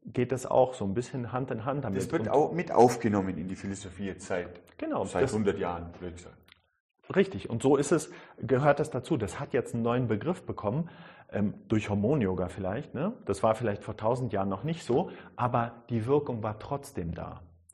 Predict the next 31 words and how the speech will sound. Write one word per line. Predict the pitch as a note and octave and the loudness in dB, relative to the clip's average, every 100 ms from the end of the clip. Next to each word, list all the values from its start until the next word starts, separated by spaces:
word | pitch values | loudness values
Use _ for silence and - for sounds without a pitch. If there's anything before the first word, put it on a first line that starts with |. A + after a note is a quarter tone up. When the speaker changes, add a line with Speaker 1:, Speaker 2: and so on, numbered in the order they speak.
| _ - | _ -2
Speaker 1:
Ne? | |
Man | D3+ A2+ | 0 0
hat | A#2 A#2 | -2 0
trotzdem | D#3+ D#3+ - F#2+ | 0 0 -4 -4
auch | G#2+ | -4
schon | - A#2 | -4 -6
vor | B2 | -6
tausenden | B2 C#3 C#3 A#2 G#2 G2 | 2 4 4 0 -2 -2
Jahren | G2 F#2+ A#2+ | -2 -2 -4
Speaker 2:
Verstanden. | - - - _ | -6 -18 -20 _
Speaker 1:
Hatha-Yoga | - C#3 C3+ A2 G#2+ A2 A#2 | 2 2 4 4 6 4 0
zum | A2+ F#2+ | -2 4
Beispiel | F#2 F#2 - | 4 4 -2
praktiziert, | A#2 - - G#2 - C3+ | -6 -8 -8 -10 -6 -4
die | G2+ | 0
Asanas | A#2 - B2+ G2+ - | -2 0 -4 -4 -4
praktiziert | - A2+ A#2 - C#3 | -8 -6 -8 -4 -2
und | G#2 | 0
die | G#2 | -2
haben | G2+ G#2+ | -2 -2
sich | G2+ - | -6 -2
ausgewirkt. | C#3+ D#3 A2 F#2 F#2 F2+ - | 0 0 -4 -2 -2 -4 -14
Speaker 2:
Verstanden. | - - - - _ - _ | -20 -20 -20 -20 _ -20 _
Speaker 1:
Genauso | A#2 A2 C3+ D3+ | 0 2 0 0
wie | C#3+ | -6
zum | C3+ C3 | -6 -8
Beispiel, | B2 A#2+ - A#2+ B2 - _ | -6 -8 -6 -8 -8 -16 _
auch | A#2 B2 | -4 -2
ein | C3+ | -4
spannendes | C3 A#2 A#2 B2 | -2 -2 -2 -6
Thema: | C3+ C3 B2 | -6 -4 -4